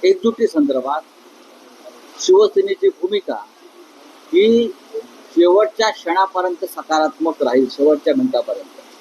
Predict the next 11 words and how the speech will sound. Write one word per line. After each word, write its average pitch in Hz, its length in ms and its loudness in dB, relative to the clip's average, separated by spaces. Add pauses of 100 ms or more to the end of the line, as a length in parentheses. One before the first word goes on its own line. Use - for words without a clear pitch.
(580)
आणि 180 120 2
आम्हाला 214 260 0
खात्री 202 420 -2
आहे 139 100 2 (800)
की 202 60 0
मराठी 190 460 0
माणसाची 160 720 0
भक्कम 147 360 -2 (140)
एकजूट 175 420 2 (2000)
या 190 200 2
देशामध्ये 160 720 0